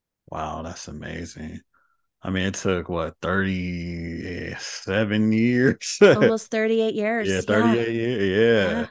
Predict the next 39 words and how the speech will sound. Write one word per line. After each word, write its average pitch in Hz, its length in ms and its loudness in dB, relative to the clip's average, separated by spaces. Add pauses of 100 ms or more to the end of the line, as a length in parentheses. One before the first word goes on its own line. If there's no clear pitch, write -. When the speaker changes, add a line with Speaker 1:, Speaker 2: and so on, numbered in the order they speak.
Speaker 1:
you 90 160 -18
know, 107 240 -2
so 92 240 -2
it's 101 120 -6
kinda 101 280 0
like, 90 480 -2 (520)
that's 98 220 -4
a, 98 260 2
you 110 120 0
know, 98 200 0
that's 107 200 -4
a 98 100 -4
pre-, - 180 -4
that's 107 240 -2
a 101 60 -4
testament 110 520 0
to 101 120 -2
what 101 260 -2
you 101 160 -8
were 104 80 -2
just 95 260 -4
saying. 110 340 0
Like, 90 240 -2
you 92 80 -6
just, 85 340 -8
there's 90 240 -6
no 95 140 -2
time 113 340 -2
limit 87 260 -6
on 82 200 -8
it, 80 120 -10
you 87 120 -10
know? 104 320 -6 (160)
Speaker 2:
No, 294 320 -6
there 226 180 -6
isn't. 247 680 -6
Speaker 1:
Yeah, 90 520 -2
'cause 101 160 -2
there's - 180 8